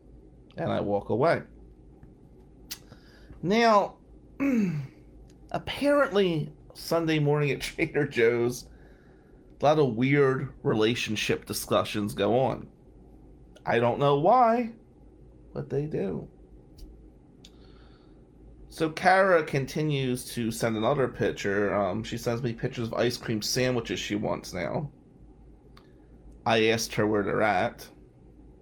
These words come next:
She's told me they're in the ice cream section. Very helpful.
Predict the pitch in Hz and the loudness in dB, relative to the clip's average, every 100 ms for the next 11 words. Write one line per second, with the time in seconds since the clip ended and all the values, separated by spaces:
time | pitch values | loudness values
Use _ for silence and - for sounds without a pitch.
0 | - - - - - - - - - - | -20 -20 -20 -20 -20 -20 -20 -20 -20 -10
1 | 117 113 - 104 110 104 101 107 101 117 | -10 -6 -2 -2 0 0 0 0 0 0
2 | 117 - 95 95 - - - 107 117 147 | -2 -6 -8 -4 -4 -4 -6 -6 -6 -8
3 | - - - 98 82 - - - 113 127 | -16 -10 -4 -4 -2 -4 -4 -2 -2 -2